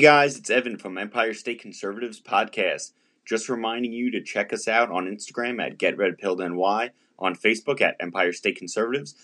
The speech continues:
on YouTube at Empire State Conservative Network, on Twitter at Empire State Cons,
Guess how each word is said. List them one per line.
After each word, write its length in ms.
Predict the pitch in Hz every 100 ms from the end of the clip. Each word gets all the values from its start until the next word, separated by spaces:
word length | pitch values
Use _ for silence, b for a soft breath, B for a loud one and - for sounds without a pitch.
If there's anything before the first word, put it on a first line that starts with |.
| b
on 160 | - 90
YouTube 460 | 87 104 - 127 92
at 140 | -
Empire 340 | 95 90 101 95
State 280 | - 98 87
Conservative 520 | 90 - 101 92 87
Network, 440 | 92 107 - - _ b -
on 160 | 92
Twitter 300 | - 117 127
at 80 | -
Empire 300 | 95 101 95
State 300 | 87 98 87
Cons, 360 | 123 135 147